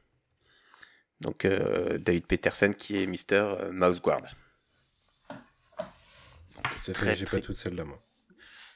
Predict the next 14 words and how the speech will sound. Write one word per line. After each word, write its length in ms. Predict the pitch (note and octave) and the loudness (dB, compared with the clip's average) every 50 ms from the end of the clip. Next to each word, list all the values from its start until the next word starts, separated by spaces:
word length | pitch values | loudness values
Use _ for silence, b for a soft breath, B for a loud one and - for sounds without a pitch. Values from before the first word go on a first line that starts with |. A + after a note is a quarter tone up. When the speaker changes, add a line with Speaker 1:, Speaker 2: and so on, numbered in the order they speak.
| B B | B B
Speaker 1:
très 160 | - - - G2+ | -10 -8 -6 -4
grand 220 | - G2+ G#2+ G#2+ | -2 0 -2 0
dessinateur, 800 | G2+ G2+ - - A2 F#2+ F#2 F#2 - G#2+ G2+ G2+ G#2+ G#2 G2 F#2 | 0 0 0 0 0 0 0 0 2 2 2 4 4 4 2 2
euh, 240 | F2 F2 E2+ F2 E2 - | 2 2 0 -2 -4 -6
et 100 | C2+ E2+ | -8 -8
qui 180 | - - - E2+ | -8 -8 -8 -6
a 20 | |
fait 140 | - - G#2 | -6 -4 -4
un 120 | F#2 F2+ | -4 -4
univers 480 | E2+ E2 F2 E2 D#2+ E2+ F2 F2 E2 - - | -4 -8 -10 -8 -4 -2 -2 -2 -2 -4 -6
absolument, 720 | - - - - - F#2+ F2 F#2+ F#2 F#2 F#2 F#2 F#2 F2 | -10 -12 -12 -12 -10 -10 -8 -6 -4 -4 -4 -4 -6 -8
euh, 80 | E2 - - - | -10 -12 -12 -12
génial, 500 | - - F#2+ F2 F2+ F2+ F2 F2+ F2+ D#2 - - B B B B B B B B B B B B _ - | -10 -6 -6 -4 -2 0 0 0 0 -2 -6 -10 B B B B B B B B B B B B _ -20
euh, 460 | - - - - - - - - - | -20 -20 -20 -20 -20 -20 -20 -20 -20